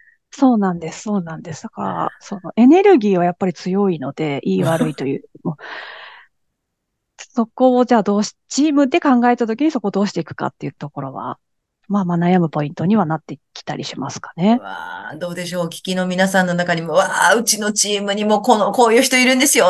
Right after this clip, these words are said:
Speaker 2: っていうことないですか？大丈夫ですか？<laughs> 胃が痛いですね。いやー、他にはどういう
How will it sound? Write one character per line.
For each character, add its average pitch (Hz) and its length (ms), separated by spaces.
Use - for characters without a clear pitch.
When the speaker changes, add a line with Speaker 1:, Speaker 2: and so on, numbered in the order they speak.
Speaker 2:
っ - 40
て 240 180
い 233 60
う 233 60
こ 226 100
と 226 100
な 294 160
い 339 40
で 392 120
す - 100
か？ 370 320
大 330 180
丈 359 100
夫 - 20
で 359 120
す 349 80
か？ 330 100
<laughs> - 460
胃 262 100
が 311 120
痛 339 200
い 359 60
で 339 100
す 339 140
ね。 330 240
い 175 100
や - 460
ー、 170 60
他 262 300
に 415 100
は 403 120
ど 226 220
う 226 40
い 202 160
う 160 200